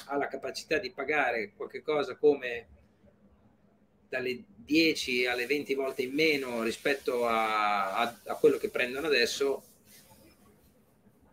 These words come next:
Capisco che mi dirai, "No, però la, quando hai tanti soldi, no, però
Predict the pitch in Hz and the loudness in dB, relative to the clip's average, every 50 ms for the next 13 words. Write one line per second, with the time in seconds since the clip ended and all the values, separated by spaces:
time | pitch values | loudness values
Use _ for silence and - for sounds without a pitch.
0 | _ _ _ _ _ _ _ _ - - 143 - - 196 202 180 - - - - | _ _ _ _ _ _ _ _ -4 -2 -2 4 8 8 8 8 8 4 2 4
1 | 131 123 120 117 98 - - - - 135 135 147 147 135 131 123 127 131 143 151 | 6 6 8 6 4 2 -4 2 6 8 8 8 8 6 4 2 2 2 2 2
2 | 139 127 120 113 113 123 147 160 156 - - 127 151 156 147 135 127 120 120 117 | 4 4 4 4 2 2 0 -2 -2 -4 -4 -2 0 0 0 0 0 0 -2 -2
3 | 117 117 117 113 113 113 110 113 110 110 107 104 104 104 101 95 95 - 131 135 | -2 -2 -2 -2 -2 -2 -2 -4 -4 -4 -4 -6 -6 -6 -8 -8 -8 -8 -4 -2
4 | 135 127 127 139 135 - 135 123 - - 151 147 139 123 120 123 135 147 151 151 | -2 -2 -2 -4 -6 -6 -6 0 4 6 6 6 6 4 2 0 0 0 -2 -4
5 | - - 127 131 143 156 151 147 147 143 143 139 139 | -4 -4 -4 -2 2 2 4 4 4 4 2 2 0